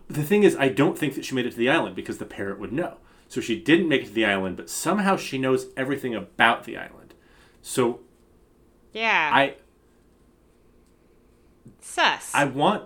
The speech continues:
Speaker 1: I want an answer, but I don't know that I'm gonna find an answer because it, the movie,
Speaker 2: Hmm.
Speaker 1: it's not that kind of movie.
Speaker 2: It's not the
Speaker 1: But I
Speaker 2: kind of movie.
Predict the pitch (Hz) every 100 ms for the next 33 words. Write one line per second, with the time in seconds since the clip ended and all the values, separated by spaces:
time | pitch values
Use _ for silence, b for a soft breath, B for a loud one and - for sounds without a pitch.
0 | - 139 147 214 196 165 147 139 127 110
1 | 110 - 139 139 180 202 160 151 139 139
2 | 113 - 135 127 110 101 92 - 95 117
3 | 156 147 156 - B B - 156 214 233
4 | 208 170 156 160 214 202 165 170 135 123
5 | 127 110 90 147 - 311 392 - 359 381
6 | 349 285 262 254 214 226 220 208 -